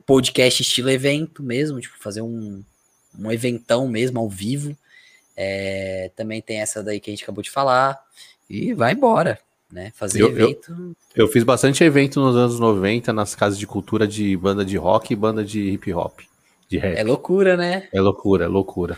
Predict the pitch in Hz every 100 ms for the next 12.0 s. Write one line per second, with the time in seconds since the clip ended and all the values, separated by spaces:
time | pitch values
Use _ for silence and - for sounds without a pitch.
0 | - _ - - - 123 131 110 117 127
1 | 180 156 190 185 180 170 175 185 180 180
2 | 180 180 170 165 143 160 147 143 156 156
3 | 127 139 180 175 _ _ - 151 160 143
4 | 160 180 - 165 175 - 175 170 175 190
5 | 123 95 _ _ _ - - 101 - 117
6 | 117 92 87 107 110 113 123 120 117 120
7 | 110 - 120 131 131 - 110 92 - 82
8 | 76 - - 80 - 82 78 76 - _
9 | _ _ - 175 165 165 143 147 143 151
10 | 127 120 110 104 98 90 90 - - 95
11 | 92 87 110 110 113 113 113 - 98